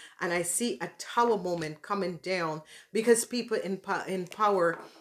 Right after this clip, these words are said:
is realizing what this person has done. I see a man, um, that is, uh, an Aries, Leo, or a Sagittarius is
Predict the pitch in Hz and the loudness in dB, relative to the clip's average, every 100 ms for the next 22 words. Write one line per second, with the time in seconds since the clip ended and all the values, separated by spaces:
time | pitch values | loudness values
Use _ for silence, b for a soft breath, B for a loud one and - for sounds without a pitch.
0 | B 202 190 208 208 196 190 190 190 190 | B -2 2 2 4 4 4 2 0 -2
1 | - - - 165 165 - 185 175 - 170 | -4 -10 -8 -4 -4 -2 0 0 0 -6
2 | - 160 - - 160 147 147 - B B | -8 -4 -4 -2 -4 -4 -8 -16 B B
3 | B 185 214 - 269 - 196 190 196 208 | B -2 0 2 2 2 2 2 4 6
4 | 208 277 320 - b b b 202 196 196 | 6 2 -2 -6 b b b 2 4 6
5 | 190 190 - 160 190 214 214 - 185 175 | 6 4 0 -2 2 2 0 -4 2 2
6 | 175 - 175 B B B 190 180 196 202 | 2 0 -2 B B B -6 0 4 4
7 | 202 165 190 180 - 165 165 - 202 - | 2 0 0 2 0 -2 -2 0 -2 -2
8 | - 170 165 165 - - | -2 0 2 0 -2 -6